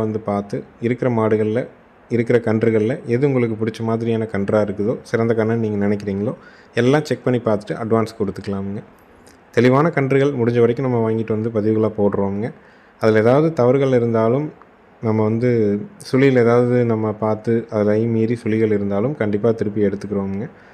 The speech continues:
தெளிவான கன்றுகளை பாருங்க. பிடிச்சிருந்தா அட்வான்ஸ் பண்ணிக்கங்க. அடுத்ததாக வீடியோ பதிவுல நீங்க பார்க்கிறதுங்க ஒரு செவலை கிடாரி கண்ணுங்க. சுழி சுத்தமான கண்ணு, கழிப்பு சுழி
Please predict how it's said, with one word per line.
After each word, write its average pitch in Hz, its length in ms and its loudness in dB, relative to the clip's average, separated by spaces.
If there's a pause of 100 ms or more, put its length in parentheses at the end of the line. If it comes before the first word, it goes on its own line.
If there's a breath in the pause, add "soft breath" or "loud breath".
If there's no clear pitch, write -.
(320 loud breath)
தெளிவான 127 400 6
கன்றுகளை 139 360 4 (140)
பாருங்க. 120 320 4 (140)
பிடிச்சிருந்தா 127 460 2
அட்வான்ஸ் 113 360 0
பண்ணிக்கங்க. 101 420 -6 (920 loud breath)
அடுத்ததாக 151 440 6 (100)
வீடியோ 135 260 6
பதிவுல 123 340 2
நீங்க 107 240 0
பார்க்கிறதுங்க 104 520 0 (240)
ஒரு 151 100 4 (800)
செவலை 147 300 6 (120)
கிடாரி 117 380 4
கண்ணுங்க. 104 320 -2 (220)
சுழி 143 260 2
சுத்தமான 120 400 0 (100)
கண்ணு, 107 240 -2 (220)
கழிப்பு 131 300 0
சுழி 127 160 -2